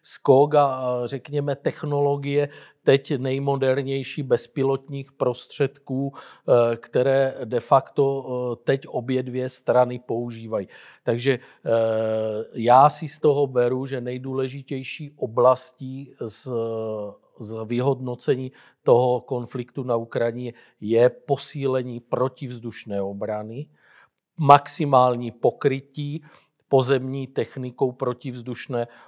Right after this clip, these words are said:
obrany a zajištění dostat-, dostatečné, eh, dostatečných počtů i variability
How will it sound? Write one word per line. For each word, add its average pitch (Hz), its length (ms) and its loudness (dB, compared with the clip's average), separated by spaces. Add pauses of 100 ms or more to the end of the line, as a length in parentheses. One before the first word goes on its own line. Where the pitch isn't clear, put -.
obrany 120 520 2
a - 180 -2
zajištění 156 960 0
dostat-, 165 800 2
dostatečné, 147 1000 -2
eh, 127 600 0
dostatečných 139 880 -4
počtů 127 640 -6 (180)
i 120 120 -4
variability 127 1080 4